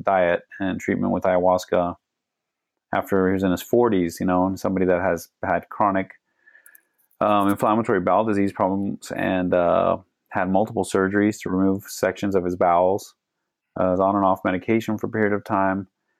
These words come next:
and then simultaneously was very depressed and even suicidal. And no one was really, like, doing that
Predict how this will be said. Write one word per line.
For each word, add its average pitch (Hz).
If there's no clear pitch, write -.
and 110
then 123
simultaneously 117
was 117
very 110
depressed 123
and 104
even 104
suicidal. 101
And 95
no 98
one 104
was 95
really, 98
like, 90
doing 104
that 92